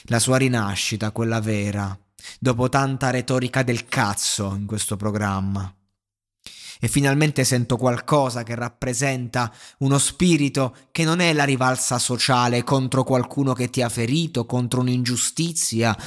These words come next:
contro un qualcosa che riguarda la società e basta, ma contro la vita in sé che picchia forte.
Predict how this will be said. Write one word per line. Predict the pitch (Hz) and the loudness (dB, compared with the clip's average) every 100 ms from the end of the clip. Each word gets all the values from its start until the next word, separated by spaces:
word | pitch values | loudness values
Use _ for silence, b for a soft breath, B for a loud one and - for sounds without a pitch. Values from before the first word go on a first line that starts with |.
| B B | B B
contro | - 147 131 139 131 127 110 B - | 0 2 2 2 4 2 -2 B -6
un | 139 | -2
qualcosa | 143 135 - 151 143 131 131 | 0 0 2 2 2 2 -2
che | 123 | -2
riguarda | 123 127 131 120 127 | -2 -2 -2 -2 -4
la | 123 | -2
società | 131 120 123 131 123 | -2 -2 -2 2 0
e | |
basta, | 117 127 120 110 - 107 B | 2 2 2 0 -4 -8 B
ma | 127 - | -8 -4
contro | 139 139 135 | -2 0 0
la | 131 | 2
vita | 127 131 120 | 2 0 0
in | 120 117 | -2 0
sé | 120 110 | 0 0
che | 110 | -2
picchia | - 120 117 - 113 | -4 -4 -6 -2 -2
forte. | 104 107 101 101 - 107 98 | 0 -2 -2 -6 -6 -6 -6